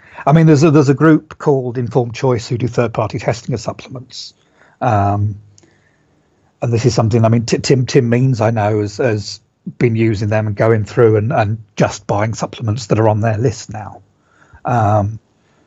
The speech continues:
and yeah, Bisping's actually sponsored by a company who have a lot of their supplements independently tested,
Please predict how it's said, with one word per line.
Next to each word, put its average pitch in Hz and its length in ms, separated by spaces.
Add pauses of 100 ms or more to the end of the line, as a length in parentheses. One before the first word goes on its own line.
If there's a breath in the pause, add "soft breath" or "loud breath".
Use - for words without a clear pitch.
(220 soft breath)
and 113 140
yeah, 120 160
Bisping's 117 420
actually 113 280
sponsored 120 420
by 104 160
a - 20
company 110 520
who 113 160
have 113 160
a 113 40
lot 110 260
of 131 60
their 110 120
supplements 104 500
independently 113 500
tested, 120 480